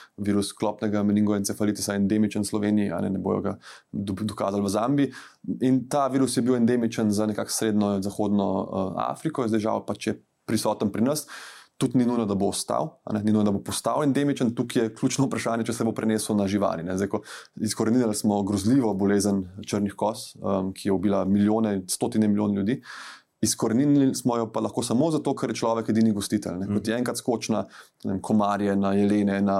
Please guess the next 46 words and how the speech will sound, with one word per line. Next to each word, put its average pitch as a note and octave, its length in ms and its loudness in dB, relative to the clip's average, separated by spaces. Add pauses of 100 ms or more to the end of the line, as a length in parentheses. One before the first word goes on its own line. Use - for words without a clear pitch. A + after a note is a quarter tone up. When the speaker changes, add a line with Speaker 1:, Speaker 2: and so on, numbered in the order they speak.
(160)
Speaker 1:
pse, - 280 -2 (260)
nima A#2 300 2
šans, F2 340 -6
ne. - 80 -10
Tako - 200 -2
da, G#2 100 2
če G#2 180 -4
pač - 280 -6
pride A2+ 220 2
nekako A2 300 0
v G#2 60 0
ta A#2 200 0
ekosistem, A2+ 580 -2 (380)
bomo A2+ 340 2
mogli G#2 240 2
tudi G2+ 160 -6
s - 60 -10
tem G2 200 -2 (140)
povzročiteljem G2+ 600 -2 (440)
živeti, F#2 420 -2
ne. F#2+ 140 -14 (240)
Speaker 2:
Mhm. G#2+ 180 -2 (180)
Ja, C3 280 -2
saj C3+ 180 -2 (100)
to - 140 -2
je C#3 40 2
bilo C3+ 140 2
ravno C3 280 0
moje C3 240 0
naslednje C3 340 0
vprašanje, B2 480 -2
ne. G#2+ 100 2
Speaker 1:
Mhm. G#2 80 -8 (360)
Speaker 2:
Kaj, B2 260 -4
kaj C3+ 220 -2
z C3 80 -2
domačimi C#3 540 0
živalmi, A#2+ 480 2
glede G#2 260 2
na G#2+ 100 2
Speaker 1:
Ja. A2+ 60 0
Speaker 2:
to, A2+ 100 0
da G#2 120 0
gre G#2 220 0 (260)
za G#2 200 -2
zoonozo? G#2 720 2